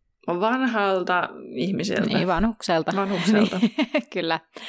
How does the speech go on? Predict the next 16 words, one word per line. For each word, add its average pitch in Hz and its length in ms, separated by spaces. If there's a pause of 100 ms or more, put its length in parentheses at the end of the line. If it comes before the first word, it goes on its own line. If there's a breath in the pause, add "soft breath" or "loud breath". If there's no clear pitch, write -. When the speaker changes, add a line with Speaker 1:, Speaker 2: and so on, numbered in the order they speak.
(400 loud breath)
Speaker 2:
Ää, 190 240
miten 320 320
Oliver 262 400
Wood 220 260
kantoi 190 320
Colin 208 360
Creevin 165 380
suureen 160 420
saliin? 160 420 (640)
Speaker 1:
Olalla. 139 460
Speaker 2:
Mutta 160 180
mi-, 196 300
miksikä 247 340
sitä 185 160
Speaker 1:
Palomies. 175 320 (140)
Speaker 2:
sanotaan? 170 160